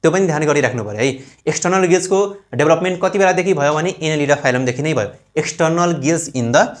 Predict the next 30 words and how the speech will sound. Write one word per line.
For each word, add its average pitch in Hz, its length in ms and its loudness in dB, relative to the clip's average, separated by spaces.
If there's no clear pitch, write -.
amphitrite, 160 840 -2
एक्सटर्नल 160 420 -2
गिल्स 156 280 -4
in 156 100 -2
the 160 180 0
amphitrite। 143 480 0
So, - 80 0
यो 214 140 6
भयो 208 180 6
different 202 320 -4
types 190 260 0
of 165 40 -8
respiratory 165 640 -4
organs 147 380 0
in 131 40 -4
the 147 120 0
annelid 175 420 -2
phylum 113 240 0
है, 156 220 -2
यो 139 80 2
चाहिँ 160 180 2
भयो, 107 220 -2
एकदम 170 220 0
इम्पोर्टेन्ट 147 320 0
छ 117 60 -10
यो 110 120 -6
चाहिँ। 107 220 -12
अब 151 120 4
नेक्स्ट 214 280 2
हेरौँ, 160 340 0